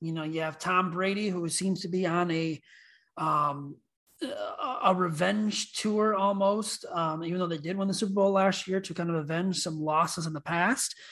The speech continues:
Um, they lost to the Bears last year at, at Soldier Field in the memorable Thursday night game.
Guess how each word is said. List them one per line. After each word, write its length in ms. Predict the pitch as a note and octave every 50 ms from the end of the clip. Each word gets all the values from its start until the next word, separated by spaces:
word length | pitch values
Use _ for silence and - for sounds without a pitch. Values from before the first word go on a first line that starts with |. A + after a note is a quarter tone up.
| - - -
Um, 240 | - E3+ E3+ E3+ F3
they 80 | F3+ F#3
lost 300 | G3 A3+ C4+ B3+ - -
to 80 | C#4+
the 40 | A#3+
Bears 420 | C#4 C4+ C#4 C#4+ C#4+ C4+ C4+ - - _ _ _ _ _ - _ _ _ _ _ _
last 420 | A3+ A3 A3+ C#4 E4 - - -
year 220 | A3+ F#3+ D#3+ D#3 E3+
at, 200 | E3+ E3+ E3+ F#3
at 180 | F3+ E3+ E3+
Soldier 220 | - G3 F#3 F3 E3+
Field 220 | E3+ G3+ F#3 F3+
in 60 | E3+
the 60 | E3
memorable 400 | D#3 E3 F3+ F3+ F3+ F3+ E3+ E3+
Thursday 340 | E3 E3+ F#3+ F3 E3+ D#3+ E3+
night 220 | E3 E3 E3+ F3+ F#3
game. 340 | G#3 G3+ G3+ G#3+ A3+ G#3+